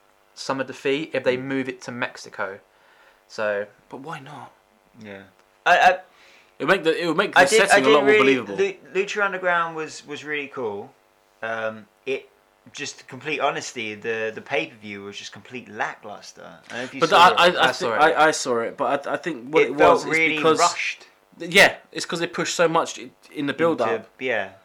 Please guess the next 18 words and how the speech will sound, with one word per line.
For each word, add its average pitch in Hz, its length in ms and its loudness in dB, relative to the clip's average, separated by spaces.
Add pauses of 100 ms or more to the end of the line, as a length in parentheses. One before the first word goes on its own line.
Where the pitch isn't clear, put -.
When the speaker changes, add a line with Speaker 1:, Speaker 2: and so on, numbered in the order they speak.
(260)
Speaker 3:
And 135 100 -8
then 143 100 -4
they 139 300 -4
kind 147 200 -4
of 135 220 -8
ran 139 160 2
out 131 140 0
of 120 80 -10
Speaker 2:
But, 151 160 0
Speaker 3:
st-, 139 40 -12
Speaker 2:
like, 160 220 4
Speaker 3:
stuff. 131 260 -4
Speaker 2:
there 170 180 4
were, 170 200 2
like, 156 300 -2
there's 160 140 -8
some 156 180 -12
matches, 135 720 -4